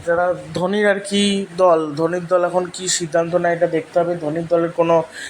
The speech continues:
সেই রকম কোনো আপডেট বেরিয়ে আসছে না। আপডেট আসলে সেটা জানিয়ে দেওয়ার চেষ্টা করব। ভিডিওটি ভালো লাগলে অবশ্যই চ্যানেলটা সাবস্ক্রাইব করে দেবেন। তবে শোনা যাচ্ছে যারা রয়েছে তাদেরই নেবে। এবারে বিভিন্ন তরুণ ক্রিকেটারদের নেওয়ার চেষ্টা করবে,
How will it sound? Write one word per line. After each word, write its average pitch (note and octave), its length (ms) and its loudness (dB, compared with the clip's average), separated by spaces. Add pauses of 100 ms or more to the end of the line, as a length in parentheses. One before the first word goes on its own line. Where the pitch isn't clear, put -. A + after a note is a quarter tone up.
সেই E3+ 220 0
রকম F#3 300 0
কোনো F3+ 200 2
আপডেট D#3 400 0
বেরিয়ে D#3+ 300 2
আসছে E3+ 260 -2
না। F3+ 80 0
আপডেট D#3 340 0
আসলে E3 360 -2
সেটা D#3+ 240 0
জানিয়ে D3+ 320 -2
দেওয়ার D#3+ 200 2
চেষ্টা D#3 320 0
করব। D#3+ 260 2
ভিডিওটি D#3 440 0
ভালো D3 240 2
লাগলে D3+ 220 2
অবশ্যই C#3+ 320 0
চ্যানেলটা C#3+ 340 2
সাবস্ক্রাইব D3 520 0
করে D3 160 2
দেবেন। D3+ 240 2 (420)
তবে D#3 180 4
শোনা D#3 240 2
যাচ্ছে D#3+ 300 2
যারা D3+ 240 6
রয়েছে D3+ 360 -2
তাদেরই D3+ 360 2
নেবে। D#3 300 4
এবারে D3 320 6
বিভিন্ন D3 480 -2
তরুণ D3+ 240 2
ক্রিকেটারদের D3+ 640 0
নেওয়ার D#3 260 2
চেষ্টা D3+ 300 -4
করবে, D#3 400 -2